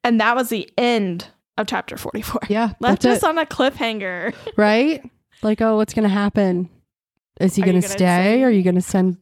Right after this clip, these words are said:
Speaker 2: Benjamin back?
Speaker 1: Right.
Speaker 2: Well, I guess we'll find out in the next episode.
Speaker 1: Right.
Speaker 2: But until then,
Speaker 1: What's
Speaker 2: we
Speaker 1: our
Speaker 2: have
Speaker 1: favorite
Speaker 2: our
Speaker 1: verse?
Speaker 2: favorite verse is verse
Speaker 1: I just read it.
Speaker 2: Ugh. Blah, blah, blah, blah, blah, blah, blah.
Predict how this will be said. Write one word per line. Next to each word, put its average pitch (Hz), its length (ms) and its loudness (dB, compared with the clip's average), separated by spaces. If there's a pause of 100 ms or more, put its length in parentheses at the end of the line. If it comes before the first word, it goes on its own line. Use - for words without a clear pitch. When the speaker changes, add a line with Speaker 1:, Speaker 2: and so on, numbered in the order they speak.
(100)
Speaker 2:
Benjamin 175 480 2
back? 165 380 0 (120)
Speaker 1:
Right. 233 240 -14 (340)
Speaker 2:
Well, 170 120 -2
I - 20 -2
guess 160 240 -6
we'll 170 100 -2
find 175 280 0
out 175 160 -2
in 180 100 0
the 185 60 2
next 180 320 -2
episode. 185 640 -2
Speaker 1:
Right. - 120 -20 (580)
Speaker 2:
But 208 120 0
until 214 440 2
then, 240 560 0 (960)
Speaker 1:
What's 208 160 -2
Speaker 2:
we 208 40 2
Speaker 1:
our - 40 0
Speaker 2:
have 202 80 -4
Speaker 1:
favorite 190 340 -8
Speaker 2:
our 202 120 2
Speaker 1:
verse? - 100 -6
Speaker 2:
favorite 240 400 2
verse 196 640 -4 (920)
is 196 320 -2
verse - 640 0 (1080)
Speaker 1:
I 226 60 -8
just 196 200 -12
read - 140 -8
it. - 180 -10
Speaker 2:
Ugh. 208 240 4 (300)
Blah, 214 80 2
blah, 226 120 2
blah, 226 160 0
blah, 214 300 2
blah, 180 140 2
blah, 190 160 0
blah. 208 480 0